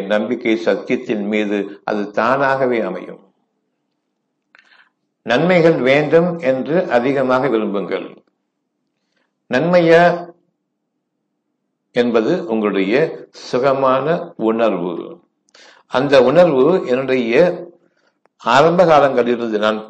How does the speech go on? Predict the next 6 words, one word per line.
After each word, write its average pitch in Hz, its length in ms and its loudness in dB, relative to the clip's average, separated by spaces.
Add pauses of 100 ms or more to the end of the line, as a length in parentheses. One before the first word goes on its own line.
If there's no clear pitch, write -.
(180)
படைக்கப்பட்ட 170 640 2
நாளிலிருந்து, 123 600 0
நினைவு 139 340 -2
தெரிந்த 143 260 0
காலத்திலிருந்து 113 680 0 (420)
நினைவு 120 460 -2